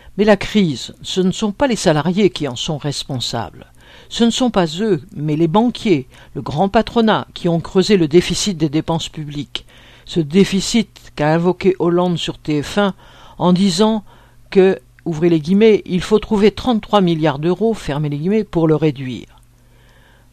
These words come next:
Le comble est que, même quand il prétend demander un « effort », entre guillemets, à des gens dont les revenus dépassent quatre-vingt mille euros par mois,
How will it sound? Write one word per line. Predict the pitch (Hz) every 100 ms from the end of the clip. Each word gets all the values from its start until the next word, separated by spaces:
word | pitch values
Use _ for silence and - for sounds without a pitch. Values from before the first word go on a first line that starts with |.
| _
Le | 156 190
comble | - 269 170 127 -
est | - 180
que, | - 170 135 - -
même | 151 196 277 262
quand | 226 214 208
il | 190
prétend | - 185 214 190
demander | 160 165 151 151 -
un « | 135 123 117 120
effort », | 175 - 262 226 131
entre | 127 156
guillemets, | 147 185 202 170
à | -
des | 127 156
gens | 160 208
dont | 156 143
les | 135
revenus | 175 180 190 196
dépassent | 151 139 147 147
quatre-vingt | - 196 - 175 170
mille | 160 180 156
euros | 127 147
par | - 104 117
mois, | 147 202